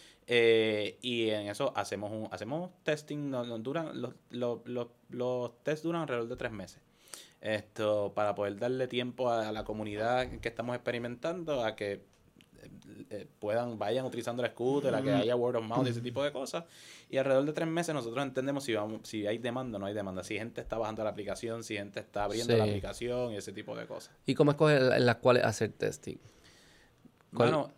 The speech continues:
Speaker 1: eh, no hay, no hay una estrategia
Speaker 2: Pero no
Speaker 1: de
Speaker 2: es como que densidad de las personas, cuánta gente camina, o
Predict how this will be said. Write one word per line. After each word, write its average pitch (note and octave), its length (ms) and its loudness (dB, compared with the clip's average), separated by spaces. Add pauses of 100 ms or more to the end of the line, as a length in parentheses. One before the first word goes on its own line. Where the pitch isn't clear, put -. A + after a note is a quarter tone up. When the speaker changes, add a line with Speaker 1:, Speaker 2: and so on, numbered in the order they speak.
Speaker 1:
eh, A#2+ 380 0
no A#2 260 -4
hay, C#3 160 -4
no A#2+ 120 -6
hay B2+ 100 -4
una C#3+ 100 -2
estrategia C#3+ 840 -2 (160)
Speaker 2:
Pero B2 100 4
no B2 60 4
Speaker 1:
de B2 60 2
Speaker 2:
es B2 40 -6
como D3 200 4
que C3 120 4
densidad G#2+ 640 2
de G#2+ 100 2
las - 120 0
personas, B2 580 -4
cuánta G#2 240 -4
gente G2 200 -6
camina, A#2 920 0
o F#2+ 300 -4